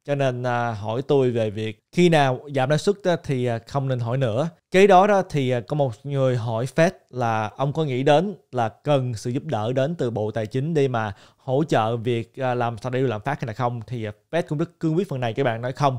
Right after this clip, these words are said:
Chúng tôi có toàn quyền và trách nhiệm để đẩy lùi lạm phát, có nghĩa là đây là vấn đề riêng của Fed mà thôi, không muốn bất cứ ai nhúng tay vào. Mặc dù là nhiều người cảm thấy được là tình hình <laughs> đã bắt đầu không ổn rồi. Và kế đó câu hỏi là tại sao mà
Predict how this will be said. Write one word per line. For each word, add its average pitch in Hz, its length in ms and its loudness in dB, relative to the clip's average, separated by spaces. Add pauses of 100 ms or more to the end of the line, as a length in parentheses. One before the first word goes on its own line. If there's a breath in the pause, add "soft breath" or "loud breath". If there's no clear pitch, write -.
(120)
Chúng 170 160 -2
tôi 151 200 4
có 147 280 2
toàn 131 400 0
quyền 117 260 -2
và 110 80 -4
trách 156 180 -6
nhiệm 113 240 -4
để 117 100 -4
đẩy 104 120 -6
lùi 131 120 -2
lạm 101 120 -6
phát, 147 240 0
có 139 80 -8
nghĩa 113 140 -6
là 113 120 -4
đây 127 360 0 (280 soft breath)
là 110 240 -2
vấn 143 280 -4
đề 127 140 0
riêng 127 320 -2
của 113 160 -8
Fed 151 160 -2
mà 120 80 -6
thôi, 131 280 0 (100)
không 143 280 -8
muốn 151 240 -4
bất 180 200 -2
cứ 165 100 -4
ai 127 180 -2
nhúng 135 220 -8
tay 135 160 2
vào. 113 300 0 (260 soft breath)
Mặc 139 160 -8
dù 131 220 0
là 120 260 0
nhiều 120 220 -6
người 120 120 -6
cảm 123 160 -8
thấy 156 120 -2
được 123 200 -4
là 123 60 -4
tình 123 220 -8
hình 117 260 -6
<laughs> 151 100 -4
đã 131 100 -4
bắt 139 120 -2
đầu 117 160 -2
không 131 260 -4
ổn 113 200 -4
rồi. 120 220 2 (320 loud breath)
Và 131 360 2
kế 170 240 4
đó 180 120 8
câu 170 160 2
hỏi 127 260 0
là 123 320 4
tại 123 280 -4
sao 143 360 2
mà 117 320 -2